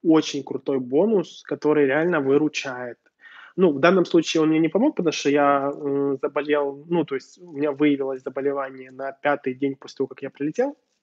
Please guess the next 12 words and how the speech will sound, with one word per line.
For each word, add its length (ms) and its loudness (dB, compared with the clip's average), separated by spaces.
Вот. 220 4
Поэтому, 800 4
если 420 0
бы 120 -2
это 180 -6
случилось 600 -8
там, 420 2
то 160 0
вы 160 2
бы 100 2
уже 300 0
могли 560 -2